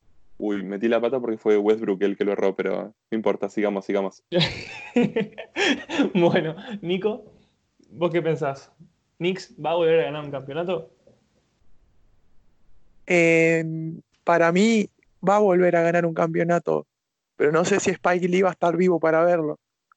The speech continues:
Speaker 3: <laughs> Así, pero tiene que haber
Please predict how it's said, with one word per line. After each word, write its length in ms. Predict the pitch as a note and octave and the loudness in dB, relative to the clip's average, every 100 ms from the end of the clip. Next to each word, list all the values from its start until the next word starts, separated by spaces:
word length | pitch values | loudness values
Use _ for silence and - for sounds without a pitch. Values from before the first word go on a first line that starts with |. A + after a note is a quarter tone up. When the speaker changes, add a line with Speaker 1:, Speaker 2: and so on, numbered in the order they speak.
| - - - | -20 -10 -6
Speaker 3:
<laughs> 840 | B3+ C4 A3 - - - - - | -4 -2 -2 -2 -2 -6 -12 -6
Así, 460 | - C3 - B3 F3+ | -2 -2 0 -2 0
pero 460 | E3+ E3 E3 E3 E3 _ _ _ _ _ - _ _ | 0 2 2 0 -4 _ _ _ _ _ -20 _ _
tiene 300 | A3 C4 C4 | -2 0 -2
que 640 | G#3 F3+ F3 F3+ - - - _ _ | 0 0 2 2 0 -6 -10 _ _
haber 480 | E3+ E3+ F3+ A#3 A3+ | -2 0 2 0 -4